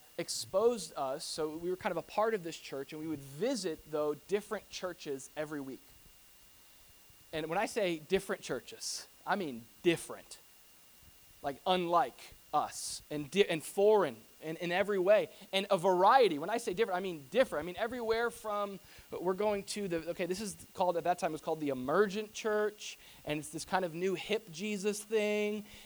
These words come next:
And then the next week, we're at the, the Anglican Church where the pastor is singing his sermon. Come on, Andrew, step it up, right? And then the following week, we're at the Holy Ghost Fire and Deliverance Church,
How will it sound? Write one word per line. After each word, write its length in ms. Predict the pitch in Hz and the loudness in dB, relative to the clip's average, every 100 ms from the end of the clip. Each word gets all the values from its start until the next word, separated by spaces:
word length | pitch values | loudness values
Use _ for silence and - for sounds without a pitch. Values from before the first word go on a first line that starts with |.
| - | -8
And 120 | 180 | -2
then 120 | 220 | 0
the 80 | 208 | 2
next 300 | 202 226 - | 2 0 -4
week, 180 | 233 214 | -6 0
we're 120 | 196 | 0
at 160 | 196 185 | 0 0
the, 260 | 175 156 - - - | 2 2 -2 -20 -6
the 120 | 165 - - | -4 -2 -4
Anglican 640 | 165 220 233 233 233 233 | -2 0 2 0 0 -8
Church 440 | 233 - 226 226 196 | -6 -4 -4 -4 -4
where 100 | 170 | -2
the 140 | 156 | -2
pastor 440 | - 180 196 202 | -2 -6 -6 -4
is 100 | 156 | -4
singing 460 | - - 190 226 240 | -6 -6 -6 -4 -4
his 200 | 214 214 | -6 -6
sermon. 580 | - 220 226 233 240 240 - - - - - - - - - - - | -6 -6 -8 -8 -10 -12 -18 -20 -20 -20 -20 -20 -20 -20 -20 -20 -18
Come 100 | 220 | -12
on, 60 | 214 | -8
Andrew, 240 | 202 208 | -6 -8
step 280 | 202 196 - | -12 -12 -10
it 80 | 220 | -6
up, 180 | 220 220 | -6 -2
right? 280 | 180 208 240 - - - | 0 2 0 -8 -16 -4
And 180 | 180 196 | -2 2
then 240 | 247 226 - - - - - - - - - - - - - - | 2 0 -10 -20 -18 -16 -16 -18 -20 -20 -20 -20 -20 -20 -14 -4
the 100 | 202 | -2
following 480 | - 240 277 269 254 | 6 10 10 10 6
week, 260 | 247 254 | 2 2
we're 100 | 220 | 6
at 140 | 220 220 | 6 4
the 80 | |
Holy 480 | 180 - 233 247 247 | -2 4 6 6 4
Ghost 440 | 185 208 240 240 - | 2 6 6 6 -6
Fire 600 | - 226 233 240 247 240 | -2 8 10 10 10 10
and 160 | 226 | 8
Deliverance 760 | 190 180 196 254 233 277 254 - | 6 8 12 12 12 8 8 4
Church, 640 | - 285 294 294 - - | 12 12 12 12 2 -8